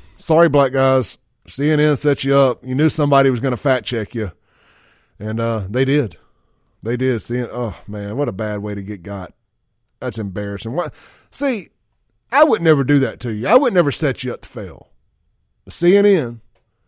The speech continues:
in all their virtue, could have at least f-, fact checked themselves before they did that to you.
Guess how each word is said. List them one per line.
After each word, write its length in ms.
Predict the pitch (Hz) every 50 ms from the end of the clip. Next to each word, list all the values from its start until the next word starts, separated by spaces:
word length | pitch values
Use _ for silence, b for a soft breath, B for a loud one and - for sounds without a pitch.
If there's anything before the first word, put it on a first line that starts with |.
| _ _ _ _ _ _
in 120 | - 110 123
all 200 | 131 147 160 170
their 160 | 180 185 185
virtue, 600 | 165 180 190 185 135 - 135 123 117 117 117 110 - _ _ _ _ _ _ _ _ _ _ _ _ _ _ _ _ _ _ _ _ _ _ _
could 160 | - - 175 180
have 100 | 175 165
at 80 | 147
least 200 | 156 180 196 -
f-, 360 | - - - - - - _ _ _ _ _ _ _ _ _
fact 380 | _ _ - 165 160 165 - -
checked 300 | - - 170 160 - 147
themselves 500 | 151 139 - - 156 165 170 160 143 110
before 200 | 110 98 139 139
they 120 | 131 123
did 200 | 113 113 139 139 113
that 140 | 117 101 90
to 120 | - 107
you. 160 | 107 110 107